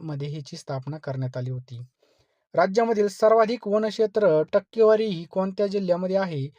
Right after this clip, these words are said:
गडचिरोली जिल्ह्यामध्ये याची टक्केवारी आपल्याला सर्वात जास्त पाहायला मिळते. कुठं? गडचिरोली. कोणतं कलम हे देशामधील भारतातील प्रत्येक नागरिकाला जगण्याचा मूलभूत हक्क प्रदान करते? तर कलम एकवीस. लक्षात ठेवायचे, कलम एकवीस.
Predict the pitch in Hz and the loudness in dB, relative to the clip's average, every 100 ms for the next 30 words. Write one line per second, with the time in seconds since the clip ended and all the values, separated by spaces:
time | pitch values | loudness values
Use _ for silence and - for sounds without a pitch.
0 | _ _ _ _ 165 190 208 226 220 214 | _ _ _ _ 0 2 2 2 2 2
1 | 214 202 185 185 156 160 165 165 175 170 | -2 -2 -2 -4 -8 -10 -10 -8 -4 -2
2 | 165 160 165 185 165 175 165 165 170 - | -2 -4 -8 -4 -2 -2 -2 -6 -8 -12
3 | 147 165 151 131 127 120 120 127 160 147 | -6 -4 -2 -2 -4 -6 -10 -8 -6 -6
4 | 139 131 123 208 202 202 220 220 170 165 | -8 -6 -4 -4 -4 -2 0 0 -2 -6
5 | 185 - 175 180 143 147 143 _ _ - | -6 -6 -4 -2 -4 -4 -8 _ _ -10
6 | 151 139 147 - 196 190 147 147 _ - | -6 -6 -6 -2 -2 -2 -6 -8 _ -8
7 | - - 226 214 196 190 185 185 196 143 | -6 -2 0 0 -2 -2 -2 0 0 2
8 | 147 175 180 196 190 196 196 190 170 151 | 2 0 0 -4 -2 -4 -4 -4 -6 -8
9 | 143 - 160 185 175 160 156 180 139 135 | -10 -6 -4 -2 -2 -4 -4 -4 -2 -4
10 | 147 _ _ _ 170 - 202 202 202 - | -6 _ _ _ -18 -4 2 2 2 -8
11 | 180 - 143 131 160 - 180 147 135 160 | -10 -8 -8 -6 -8 -6 -4 -4 -6 -8
12 | - 151 160 147 135 - 120 - | -6 -6 -4 -6 -8 -10 -12 -12